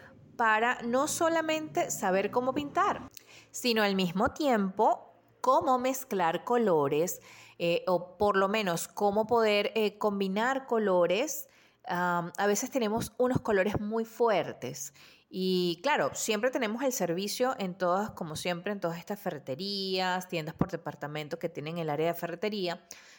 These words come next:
venden ahora el servicio en el que tú pides este color, este color, ellos mismos te lo mezclan con su mezcladora y todo perfecto. Pero hay una manera más artesanal y más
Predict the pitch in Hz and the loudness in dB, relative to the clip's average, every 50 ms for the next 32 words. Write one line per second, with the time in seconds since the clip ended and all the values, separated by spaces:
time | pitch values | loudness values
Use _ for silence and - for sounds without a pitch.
0 | _ _ - 254 277 269 254 240 226 226 240 269 277 254 226 202 185 180 196 214 | _ _ -2 0 0 0 0 0 0 0 0 0 2 2 2 2 2 0 0 -2
1 | 226 - 269 247 233 208 196 202 - 247 240 233 220 208 - 170 - 190 - - | -2 -2 -2 -2 -2 -2 -4 -4 -6 -6 -6 -6 -6 -4 -6 -6 -6 -6 -10 -8
2 | 226 220 208 202 202 226 240 233 - - - - _ _ _ - - 226 - - | -6 -4 -2 -2 0 -2 -2 -4 -8 -16 -20 -20 _ _ _ -8 -6 -6 -4 -4
3 | 240 247 233 233 240 240 247 240 - - 214 190 - - 226 226 214 226 262 302 | -2 0 0 2 2 2 2 0 -2 -4 -6 -6 -6 -10 -8 -6 -4 -2 0 2
4 | 330 320 - - 185 180 175 175 175 165 165 - 160 196 196 214 240 285 359 381 | 2 0 0 0 -2 -2 -2 -2 -4 -4 -4 -4 -2 -2 0 0 0 2 2 2
5 | 359 320 - - 302 285 269 - 254 247 - 277 269 254 269 254 269 285 285 269 | 2 0 -2 -2 -4 -4 -2 -2 -2 -2 0 0 0 0 0 -2 -2 0 0 2
6 | 262 262 262 262 254 262 254 240 233 - 170 151 147 147 - 160 160 - - - | 4 4 4 4 4 2 2 0 0 -2 -2 0 0 0 -2 -6 -8 -8 -14 -14
7 | - - _ - _ _ _ _ _ _ _ - - _ - - 466 427 320 269 | -14 -16 _ -20 _ _ _ _ _ _ _ -20 -20 _ -2 0 2 2 4 2
8 | 294 554 - - - - - _ _ - - 247 240 240 254 247 254 240 240 226 | 2 0 -2 -6 -20 -20 -20 _ _ -2 2 2 4 4 4 2 0 2 2 2
9 | 226 226 226 233 233 - - - 240 240 240 - 269 262 - 302 294 277 254 247 | 0 0 0 -2 -2 -2 -4 -4 -4 -2 -2 -2 -2 -2 -2 -2 -2 0 0 0
10 | 254 - - - 190 185 170 160 165 - | -2 -4 -8 -10 -10 -6 -6 -6 -8 -8